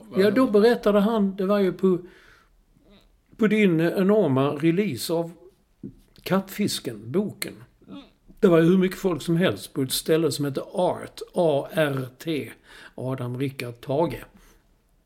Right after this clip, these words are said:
Speaker 2: som ligger på Döbelnsgatan, så ett jävla häftigt ställe. Jag,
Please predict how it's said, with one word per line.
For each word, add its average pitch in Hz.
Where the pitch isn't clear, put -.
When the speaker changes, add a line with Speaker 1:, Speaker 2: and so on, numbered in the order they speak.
Speaker 2:
som 165
ligger 147
på 127
Döbelnsgatan, 139
så 143
ett 139
jävla 196
häftigt 196
ställe. 170
Jag, 175